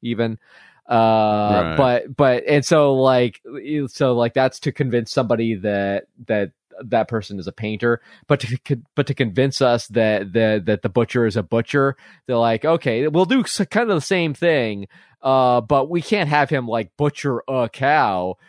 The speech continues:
Speaker 1: So we'll be like, "Oh, okay, he's trimming the final fraction of an ounce off of a, a single steak." Like, like, they're
Speaker 2: 'Cause he's an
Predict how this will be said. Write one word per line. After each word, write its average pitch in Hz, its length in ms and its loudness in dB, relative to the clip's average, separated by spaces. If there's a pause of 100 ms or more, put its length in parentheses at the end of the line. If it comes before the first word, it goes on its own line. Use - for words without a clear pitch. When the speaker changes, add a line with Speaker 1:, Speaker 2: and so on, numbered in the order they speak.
(120)
Speaker 1:
So 147 380 2
we'll 165 240 2
be 170 200 0
like, 147 380 2
"Oh, 180 220 4
okay, 131 240 0
he's 131 200 -6
trimming 160 480 -4
the 127 100 -4
final 143 960 -2
fraction 143 800 -2
of 123 120 0
an 123 100 -2
ounce 123 640 -2 (320)
off 123 320 2
of 120 160 0
a, 123 60 2 (120)
a 139 140 0
single 143 460 -2
steak." - 640 -4 (580)
Like, 127 320 -4
like, 127 220 -2
they're 139 220 0 (200)
Speaker 2:
'Cause 107 160 -2
he's 98 160 -4
an 92 80 -6